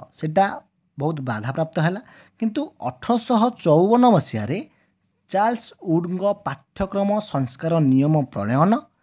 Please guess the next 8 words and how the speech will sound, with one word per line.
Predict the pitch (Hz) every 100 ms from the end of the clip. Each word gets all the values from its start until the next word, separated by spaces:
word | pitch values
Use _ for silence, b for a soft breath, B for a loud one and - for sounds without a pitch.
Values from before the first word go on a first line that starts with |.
| b b b _
ଆଉ | 175 226 -
ଅଠରଶହ | 135 - - 214 208 185
ସତାବନ | 214 - - 170 190 185
ମସିହାରେ | 165 175 185
କଲିକତା | 185 120 135 147 151 156
ବିଶ୍ୱ-, | 139 - 131 131 - 131
ବିଶ୍ୱବିଦ୍ୟାଳୟ | 127 - 208 170 165 165
ପ୍ରତିଷ୍ଠା | 160 110 143 131 -